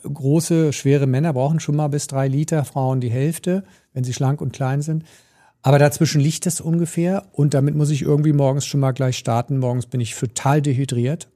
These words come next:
und ich sollte wenigstens nicht so dehydriert zur Arbeit kommen, um dann, was in vielen Firmen ja noch rumsteht, diese kleine,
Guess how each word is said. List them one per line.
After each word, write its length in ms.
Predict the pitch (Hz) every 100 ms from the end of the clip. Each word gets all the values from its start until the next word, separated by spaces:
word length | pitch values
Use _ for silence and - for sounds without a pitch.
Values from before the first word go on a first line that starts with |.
| _
und 180 | - 120
ich 100 | 123
sollte 380 | - 123 139 123
wenigstens 460 | 123 139 127 123 143
nicht 180 | 139
so 120 | 143 135
dehydriert 580 | 131 139 131 127 127 123
zur 160 | 123
Arbeit 320 | 120 127 135
kommen, 360 | - 143 143 147 - _ _ _ _ _
um 240 | 143 147
dann, 340 | 139 147 165 135
was 160 | 131
in 80 | 131
vielen 280 | - 151 139
Firmen 240 | - 147
ja 80 | 139
noch 180 | 131 120
rumsteht, 520 | 139 131 - 139 135
diese 180 | 123 120
kleine, 580 | - 123 123 123 117